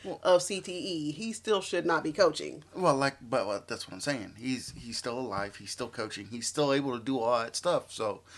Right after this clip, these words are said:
Speaker 1: we won't know until he's long and gone. But, like, for me, I played for a very small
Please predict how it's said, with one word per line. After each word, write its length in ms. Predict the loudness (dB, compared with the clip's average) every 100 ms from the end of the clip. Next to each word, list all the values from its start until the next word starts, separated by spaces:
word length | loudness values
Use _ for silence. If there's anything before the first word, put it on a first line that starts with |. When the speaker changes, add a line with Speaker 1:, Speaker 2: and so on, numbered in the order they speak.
| -20 -14
Speaker 1:
we 160 | -6 -4
won't 260 | -2 -2 -2
know 240 | -2 0
until 300 | -2 -4 -6
he's 260 | -6 -8 -8
long 340 | -6 -6 -6
and 160 | -4 -2
gone. 320 | -2 -4 -10 -20 -20 -20 -20 -20 -20 -20 -20 -18 -18 -20 -20 -20
But, 420 | -4 4 4 4 -2
like, 300 | 0 0 0
for 160 | 2 2
me, 300 | 2 0 -4 _ _
I 280 | 2 4 4
played 360 | 0 0 0 -2
for 180 | -2 -4
a 40 |
very 340 | 0 0 0 2
small 600 | 0 0 -4 -6 -8